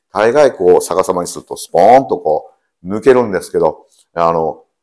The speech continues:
えー、スポーンと抜けずにですね、土ばっかりがボロボロボロボロ、えー、こぼれてきましてですね、あれ？あれれれ？と思ったんですね。で、えー、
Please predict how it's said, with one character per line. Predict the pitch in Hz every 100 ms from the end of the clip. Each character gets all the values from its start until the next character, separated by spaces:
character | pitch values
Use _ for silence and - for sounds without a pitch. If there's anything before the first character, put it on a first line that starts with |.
| _ _ _ _ _ _ _
え | 85 80 80 76 73
ー、 |
ス | -
ポ | -
ー | 123
ン |
と | 120
抜 | 95
け | 90
ず | 87
に | 85
で | 76
す | -
ね、 | 85 - -
土 | - 127 147 135 113 95
ば | 117
っ |
か | -
り | 139
が | 95
ボ | -
ロ | 95
ボ | 82
ロ | 78
ボ | 120
ロ |
ボ | 113
ロ、 | 85 76 - _ _ _ _ _ 73
え | 71 67 71 60 52 50 50 50 50
ー、 |
こ | -
ぼ | 87 90
れ |
て | 85
き | - 78
ま |
し | 73
て | 69
で | 65
す | 62 67
ね、 | 69 -
あ | 95
れ？ | - -
あ | 101
れ | 120
れ | 127
れ？ | 131 135 -
と | 90
思 | 82
っ | -
た | 76
ん |
で |
す | - 80
ね。 | 71 - _ _ _ _ -
で、 | 110 117 - _ _ _ -
え |
ー、 | 101 104 101 101 101 101 101 98 87